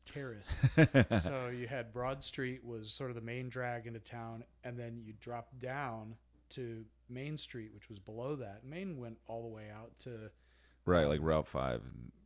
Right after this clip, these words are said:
Speaker 2: or
Speaker 1: what, with that direction, but it
Speaker 2: Right.
Speaker 1: also went to, you know, Tredegar,
Speaker 2: Mm-hmm,
Speaker 1: modern Tredegar.
Speaker 2: mm-hmm.
Speaker 1: Um, so it went out that way. Um, but Broad Street basically ended at, um, where the cliff happened.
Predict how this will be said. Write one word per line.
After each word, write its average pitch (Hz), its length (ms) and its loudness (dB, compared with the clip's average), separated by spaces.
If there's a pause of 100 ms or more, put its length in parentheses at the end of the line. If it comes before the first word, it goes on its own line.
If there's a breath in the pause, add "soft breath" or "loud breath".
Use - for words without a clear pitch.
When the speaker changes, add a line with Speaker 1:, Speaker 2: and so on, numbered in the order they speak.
Speaker 2:
or 65 360 -4
Speaker 1:
what, 147 240 -4
with 131 160 -6 (220)
that 135 220 -4
direction, 113 460 -6
but 110 100 -10
it 95 60 2
Speaker 2:
Right. 90 120 8
Speaker 1:
also 135 260 -2
went 110 260 -8 (120)
to, 107 280 -10 (160)
you 120 140 -12
know, 101 100 -12 (240)
Tredegar, 110 460 -12 (380)
Speaker 2:
Mm-hmm, 123 60 6
Speaker 1:
modern 110 280 2
Tredegar. 98 280 -4 (480 soft breath)
Speaker 2:
mm-hmm. 127 40 -4
Speaker 1:
Um, 113 180 -4
so 123 120 -6
it 120 60 -6
went 127 120 -6
out 117 180 -6
that 127 200 -8
way. 110 300 -12 (500)
Um, 117 400 -4 (200)
but 117 180 -6
Broad 147 260 0
Street 123 360 -6
basically 113 500 -6
ended 107 500 -4 (260)
at, 104 280 -8 (140)
um, 104 400 -8 (400)
where 120 300 -4
the 110 200 -8 (100)
cliff - 520 -6 (160)
happened. 104 480 -10